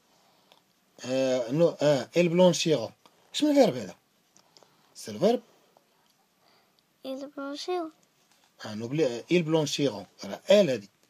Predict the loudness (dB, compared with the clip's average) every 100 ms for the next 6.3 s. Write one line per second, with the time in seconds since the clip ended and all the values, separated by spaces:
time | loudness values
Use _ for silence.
0 | _ _ _ -12 -10 -10 -10 -6 -2 0
1 | 2 4 2 0 -12 _ _ _ -20 _
2 | _ _ _ _ _ _ _ _ _ -16
3 | -10 -4 -4 -2 -2 2 0 0 -2 -4
4 | -6 -20 _ _ _ _ -16 -8 -6 -4
5 | -4 -2 -2 -4 -10 -10 -14 -12 -12 -12
6 | -12 -12